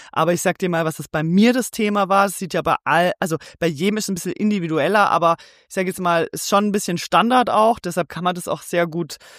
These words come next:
hier formulieren. Was muss man tun, weil es recht, ja, klar ist, was getan werden muss. Aber ich hab auf jeden Fall zu wenig Proteine gegessen, viel zu viel Kohlenhydrate.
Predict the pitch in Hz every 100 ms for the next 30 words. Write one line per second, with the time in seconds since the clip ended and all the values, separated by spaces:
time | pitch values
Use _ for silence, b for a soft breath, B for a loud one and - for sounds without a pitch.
0 | B B _ - 202 - 180 165 170 220
1 | 214 175 190 180 180 160 - 226 233 202
2 | 147 160 - 170 175 - - - _ _
3 | _ _ _ _ - 160 160 190 185 160
4 | 151 220 - 240 208 214 - 214 196 196
5 | 202 202 208 226 285 - _ _ _ _
6 | _ _ _ - 160 156 165 B B B
7 | 180 202 175 180 196 185 160 208 175 208
8 | 233 - - - 233 220 214 190 180 185
9 | 202 - 220 - 214 185 - 254 247 247
10 | 202 196 202 208 202